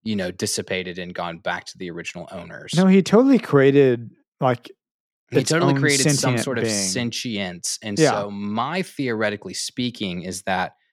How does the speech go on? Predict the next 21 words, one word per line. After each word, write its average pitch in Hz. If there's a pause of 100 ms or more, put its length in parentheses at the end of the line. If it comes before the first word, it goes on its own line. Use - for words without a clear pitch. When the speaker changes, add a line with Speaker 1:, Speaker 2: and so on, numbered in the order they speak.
(640)
Speaker 1:
in 156
the 156
back 120
of 117
his 110
mind 98
and 98
in 143
the 120
crown, 95 (560)
pretty 110
much, 95 (500)
he 139
has 117
some 127 (960)
memory 131
or, 101
like, 92
core 123
structure -
memory 98